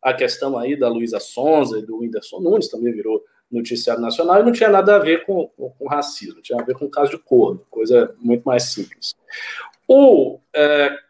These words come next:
é, o racismo existe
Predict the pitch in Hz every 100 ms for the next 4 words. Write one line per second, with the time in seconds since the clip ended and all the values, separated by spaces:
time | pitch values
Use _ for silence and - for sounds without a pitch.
0 | _ 135 135 135 175 175 165 160 - -
1 | 214 226 143 117 101 98 - 131 120 135
2 | 202 196 - - -